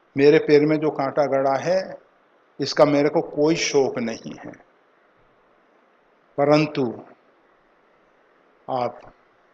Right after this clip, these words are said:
जिस समय मेरा भरत आए उस समय एक भी कांटा नहीं गड़ना चाहिए भरत के।" भूमि ने कहा, "महाराज, भरत तो ज़्यादा सहनशील है,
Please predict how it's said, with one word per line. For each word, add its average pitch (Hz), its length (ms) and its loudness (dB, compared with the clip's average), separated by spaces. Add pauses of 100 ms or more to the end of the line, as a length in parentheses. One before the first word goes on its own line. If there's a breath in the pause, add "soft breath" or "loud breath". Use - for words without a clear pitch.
(220)
जिस - 180 -10
समय 151 320 -2
मेरा 143 280 2
भरत 151 580 2
आए - 260 -6 (1400)
उस 165 200 -4
समय 175 680 0 (1300)
एक 147 340 0 (100)
भी 170 200 -4
कांटा 131 460 0
नहीं 127 260 2
गड़ना 101 300 2
चाहिए - 240 -16 (100)
भरत - 260 -20
के।" - 120 -20 (2250)
भूमि 135 340 -4
ने 185 140 -4
कहा, 196 260 -2
"महाराज, 185 420 0 (640)
भरत 135 260 2
तो 160 460 0 (100)
ज़्यादा 135 340 4
सहनशील 131 680 -2
है, 104 120 -8